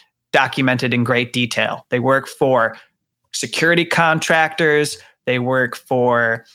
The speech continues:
agencies that are part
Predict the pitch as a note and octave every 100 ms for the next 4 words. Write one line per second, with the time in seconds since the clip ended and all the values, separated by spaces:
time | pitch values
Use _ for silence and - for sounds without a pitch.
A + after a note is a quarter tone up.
0 | _ _ _ _ _ _ _ _ - D#3+
1 | E3 F3 E3+ - E3 D#3+ D#3+ D#3+ D#3 -
2 | - C3+ C3 B2+ C#3 B2+ B2 - D3 C#3+
3 | -